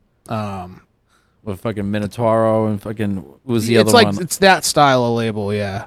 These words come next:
Speaker 2: Yeah, well, there's,
Speaker 1: Yeah.
Speaker 2: uh, Min-, yeah, Minotauro Records is out of
Speaker 1: Minotauro's
Speaker 2: there.
Speaker 1: doing Paul Chain now, yeah.
Speaker 2: Yeah. I have one of their, well, I got the Alchemist cassette from them.
Speaker 1: Dude,
Speaker 2: Fucking
Speaker 1: Alchemist is a fucking,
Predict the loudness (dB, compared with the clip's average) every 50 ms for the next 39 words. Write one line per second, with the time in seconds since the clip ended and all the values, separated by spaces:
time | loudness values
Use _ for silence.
0 | _ _ 0 0 2 2 4 2 4 6 6 6 4 6 6 6 6 6 6 4
1 | 2 4 6 6 6 6 6 4 4 4 4 6 6 8 8 8 6 4 2 0
2 | 0 -2 -6 -6 -6 -4 -2 0 0 2 2 2 2 2 4 4 4 4 2 2
3 | 0 0 0 -2 -2 -4 -4 -4 -4 -4 -6 -4 -4 -4 -4 -4 -4 -6 -6 -6
4 | -6 -6 -6 -6 -6 -8 -6 2 6 8 8 8 8 6 2 -4 _ _ _ _
5 | 2 4 6 8 8 8 6 6 4 2 2 2 2 2 2 2 0 0 2 4
6 | 4 4 4 2 -4 -6 -4 -4 -4 -2 -2 0 0 0 0 0 -2 -6 -6 -6
7 | -8 -6 -6 -6 -6 -8 -8 -10 -10 -10 -8 -8 -8 -8 -8 -10 -12 _ _ _
8 | _ _ _ _ _ _ _ _ _ -4 -4 -4 -4 -4 -4 0 2 2 2 2
9 | 2 0 0 -2 -4 -4 -4 -4 -4 -4 -6 -4 -4 -4 -2 -2 -4 -6 -6 -6
10 | -8 -10